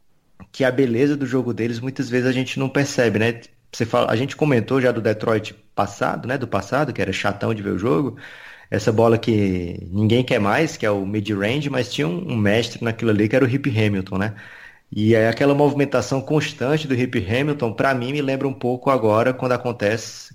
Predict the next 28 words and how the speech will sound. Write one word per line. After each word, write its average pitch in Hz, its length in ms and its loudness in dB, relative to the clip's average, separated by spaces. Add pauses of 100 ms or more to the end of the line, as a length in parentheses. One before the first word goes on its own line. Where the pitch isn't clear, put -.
quando 110 140 -6
acontece 110 500 0
do 117 140 6
Ray 120 180 6
Allen, 110 320 4
que 98 120 -10
ele, 95 240 -10 (200)
que 107 120 -4
é - 20 2
da 98 80 -2
mesma 120 260 0
época 120 200 0
do 110 80 0
Rip 107 200 -2
Hamilton, 113 240 -2
mas 113 140 0
só 117 80 -8
que 110 100 -4
era 113 120 0
de 107 100 -4
três 120 220 -2
pontos, 107 280 -2
né? 101 120 -2
Quando 101 160 -2
ele 95 80 -2
chegou 104 260 2
no 104 100 2
Miami, 101 480 2